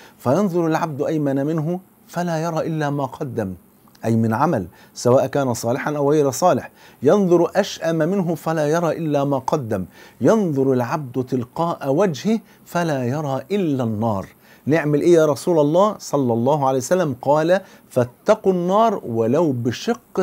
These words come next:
تمرة"، ولو بنص تمرة تتصدقوا بها على فقير ولا يتيم. فقد إيه؟ "فاتقوا النار ولو بشق تمرة ولو بكلمة طيبة". ويعني كما جاء في الحديث الضعيف، بقول حديث ضعيف لكن معناه صحيح،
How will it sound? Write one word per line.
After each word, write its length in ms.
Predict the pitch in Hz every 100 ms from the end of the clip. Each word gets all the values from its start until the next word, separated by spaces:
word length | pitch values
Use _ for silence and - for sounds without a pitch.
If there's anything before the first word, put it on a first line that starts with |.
| 180
تمرة"، 320 | 196 160 107
ولو 280 | 101 139 185
بنص 340 | 160 208 240 202
تمرة 460 | 190 233 165 113 - - _
تتصدقوا 720 | 143 143 151 151 143 196 - 160
بها 160 | 196
على 220 | 147 147
فقير 340 | 123 127 185 160
ولا 220 | 135 120
يتيم. 360 | 117 123 101 90 - -
فقد 300 | - 135 123
إيه؟ 160 | 160 214 - _
"فاتقوا 580 | 127 123 - 208 196 165
النار 360 | 156 170 117
ولو 320 | 104 107 139
بشق 420 | 151 135 214 - 180
تمرة 440 | 220 226 240 254
ولو 400 | 143 131 127 151
بكلمة 1000 | 123 113 123 165 160 139 131 156 175 151 143
طيبة". 420 | 123 101 87 82 - _ _ _ -
ويعني 1000 | 110 123 123 123 - - - 113 120 120
كما 300 | 123 170 135
جاء 260 | 127 165 123
في 80 |
الحديث 400 | 135 - 127 175 - -
الضعيف، 680 | 175 131 151 175 165 - - -
بقول 240 | 123 151
حديث 340 | - 120 180
ضعيف 520 | 131 156 156 185 120 - - -
لكن 340 | 139 185 185
معناه 300 | 165 151 190
صحيح، 520 | 196 - - 202 -